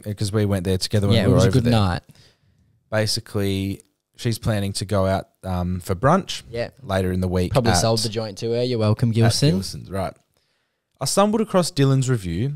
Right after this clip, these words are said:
Speaker 1: and I had to click on his account and have a read of his other reviews.
Speaker 2: Thank you.
Speaker 1: I found this on here and it made me laugh so hard. Now, I'm gonna read the review,
Speaker 2: Yep.
Speaker 1: ex-, word for word, and then you can tell me the experience again."
Speaker 2: Yeah.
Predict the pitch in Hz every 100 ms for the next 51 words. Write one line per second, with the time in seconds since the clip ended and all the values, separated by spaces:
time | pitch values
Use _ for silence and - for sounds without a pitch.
0 | - 123 117 127 135 135 - 127 117 110
1 | 107 - 95 82 107 101 98 101 92 92
2 | 90 90 90 - 156 160 143 104 87 73
3 | 80 107 107 - 147 220 _ _ _ _
4 | - _ - 113 - 180 165 156 143 120
5 | 113 104 98 98 101 98 90 90 87 -
6 | 90 85 80 78 85 110 80 104 _ _
7 | - 139 160 156 135 131 123 117 110 110
8 | 147 262 _ _ 107 139 - - 117 135
9 | 131 123 104 117 180 139 120 123 120 131
10 | 113 120 113 104 127 143 101 _ _ 113
11 | 110 - 110 104 95 - 87 85 78 120
12 | 104